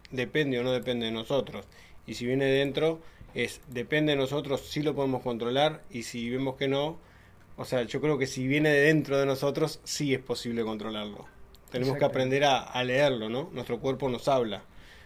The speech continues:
Speaker 1: nos habla de, de, de muchas maneras, con dolores, con molestias.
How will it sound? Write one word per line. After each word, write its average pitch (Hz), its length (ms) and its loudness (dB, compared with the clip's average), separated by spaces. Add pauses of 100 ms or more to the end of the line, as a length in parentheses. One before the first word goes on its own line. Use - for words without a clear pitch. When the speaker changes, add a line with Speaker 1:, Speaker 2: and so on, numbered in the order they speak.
(200)
Speaker 1:
nos - 120 -12
habla 127 260 4
de, 113 340 2 (100)
de, 110 220 -6
de 113 80 -4
muchas 135 400 0
maneras, 113 320 -4 (160)
con 117 180 -2
dolores, 135 480 4
con 117 160 -4
molestias. 123 720 -2